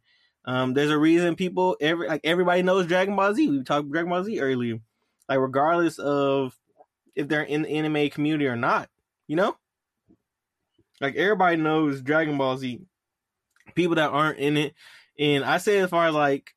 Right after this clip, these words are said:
popularity rise, it goes, like, Pokemon, everybody knows Pokemon. You don't have to know anime. You don't have to, a lot of people that play Pokemon,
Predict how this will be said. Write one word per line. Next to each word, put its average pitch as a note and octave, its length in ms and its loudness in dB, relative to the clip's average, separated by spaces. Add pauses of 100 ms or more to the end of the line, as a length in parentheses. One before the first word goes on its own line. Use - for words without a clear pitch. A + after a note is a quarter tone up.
(640)
popularity E3 640 0
rise, F#3 640 2
it D#3+ 160 -2
goes, E3 320 2
like, B2+ 200 -2
Pokemon, D#3 580 0
everybody C#3 340 0
knows A#2+ 200 -4
Pokemon. A#2 460 -6 (400)
You C3+ 100 -6
don't D3+ 280 0
have D3 280 -2
to B2+ 420 0
know C3+ 300 0
anime. C3 320 -4
You C3 100 -2
don't D3 160 -2
have C#3+ 160 -2
to, B2+ 80 -6
a B2 140 -4
lot D3 200 0
of E3+ 60 -6
people D#3 200 -6
that C3 160 -2
play E3+ 260 0
Pokemon, F3 600 -2